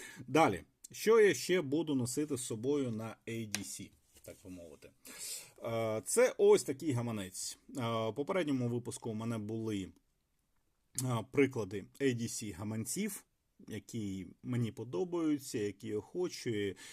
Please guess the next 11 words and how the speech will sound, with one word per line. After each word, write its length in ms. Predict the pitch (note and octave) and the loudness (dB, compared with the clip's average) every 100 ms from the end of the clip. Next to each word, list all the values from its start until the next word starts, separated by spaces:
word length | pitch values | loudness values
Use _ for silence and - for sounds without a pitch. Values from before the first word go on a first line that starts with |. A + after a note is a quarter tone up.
| - - | -16 -4
Я 200 | A2+ G2+ | -2 -2
рекомендую, 800 | F#2+ G#2 G2 G2 F#2+ F#2 F2 - - - _ | -6 -10 -8 -6 -6 -6 -8 -14 -20 -20 _
е, 280 | - G2+ G2+ - | -10 -8 -8 -4
майстрів, 840 | C3 C#3 A#2+ - - F3 G3 F#3+ | 0 2 2 0 -2 -2 -4 -4
які 460 | A#2+ A2 - A#2+ G#2 | -6 -6 -6 -6 -6
можуть 500 | F#2+ A2 G#2 G2 F2+ | -4 -4 -4 -6 -8
робити 500 | G2 F#2 F#2 F#2 F2+ | -8 -6 -8 -10 -10
A 160 | G2+ F#2+ | -8 -8
D 60 | F2+ | -8
C 260 | - G2 | -8 -10
гаманці. 560 | F2 F#2+ A2+ B2 A3 | -10 -10 -10 -8 -10